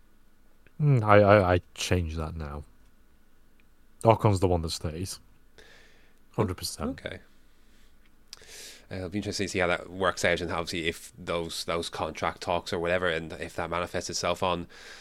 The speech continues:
Speaker 2: on track between potential competition for a seat, if they want to take, say, Alex Albon, for instance, or if they decide to actually promote Doohan, but <laughs> that will not happen.
Speaker 1: Or Martins, or
Speaker 2: Sure.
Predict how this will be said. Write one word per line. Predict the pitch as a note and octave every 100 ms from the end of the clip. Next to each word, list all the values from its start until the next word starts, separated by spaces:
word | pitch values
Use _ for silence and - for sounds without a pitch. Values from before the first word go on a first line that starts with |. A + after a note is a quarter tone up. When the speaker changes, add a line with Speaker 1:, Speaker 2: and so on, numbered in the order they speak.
| - -
Speaker 2:
on | G2+
track | G2+ A#2
between | A2+ G#2+ A2+ G#2 G2+ -
potential | - - A2 G2+ G#2+
competition | G2 - G2 - A2+ C3+
for | G2+
a | F#2
seat, | - B2+ C#3+
if | G#2+ -
they | G2+
want | G2 G2+
to |
take, | - G#2+ -
say, | - F2+
Alex | F2 F#2 G#2
Albon, | D#2+ G#2 A#2+ A#2 C3
for | C3
instance, | C#3 C3+ G3 G3+
or | G#2 F#2+
if | - - - - - -
they | F#2+
decide | - - E2+ F#2+ A#2
to | - - -
actually | G2+ - A#2+
promote | - A2 C3 C3+
Doohan, | B2 C3 F3+
but | E3 F2
<laughs> | - G2+ - B2 - F#2+ -
that | -
will | D#2+
not | D#2+ -
happen. | - G2
Speaker 1:
Or |
Martins, | E2 E2 E2 G2 G2 G2 G2 E2+
or | D#2 D#2 D2+ -
Speaker 2:
Sure. | - C#3+ E3+